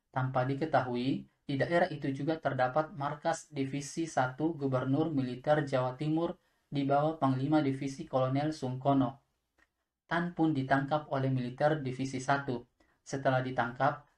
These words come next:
Tan Malaka dieksekusi dengan ditembak mati di Desa Selopanggung, Kecamatan Semen, Kabupaten Kediri. Pada dua puluh delapan Maret seribu sembilan ratus enam puluh tiga,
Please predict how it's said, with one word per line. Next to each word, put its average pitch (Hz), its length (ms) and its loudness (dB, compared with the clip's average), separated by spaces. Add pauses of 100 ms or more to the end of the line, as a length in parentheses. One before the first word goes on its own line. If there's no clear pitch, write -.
Tan 170 240 -2
Malaka 135 480 0
dieksekusi 151 960 -4 (200)
dengan 151 400 0
ditembak 135 480 2
mati 156 520 -2
di 139 160 2
Desa 160 520 2 (240)
Selopanggung, 143 1040 0 (320)
Kecamatan 135 560 0
Semen, 135 480 -2
Kabupaten 151 800 -4
Kediri. 135 480 2 (4000)
Pada 165 300 4
dua 151 180 2
puluh 139 160 2
delapan 139 320 2
Maret 143 320 2
seribu 135 320 0
sembilan 131 320 0
ratus 127 400 -2
enam 131 220 -2
puluh 131 180 -2
tiga, 131 480 0